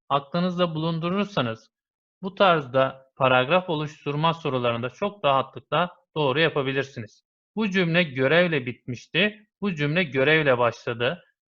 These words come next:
Bu cümle fotoğraf çekmekle ilgili bitmişti.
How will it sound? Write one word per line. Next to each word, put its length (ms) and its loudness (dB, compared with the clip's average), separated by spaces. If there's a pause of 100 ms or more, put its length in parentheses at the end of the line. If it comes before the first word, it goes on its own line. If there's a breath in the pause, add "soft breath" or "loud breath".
(140)
Bu 140 -2
cümle 600 0 (280)
fotoğraf 640 2
çekmekle 640 -2
ilgili 460 -4
bitmişti. 800 -4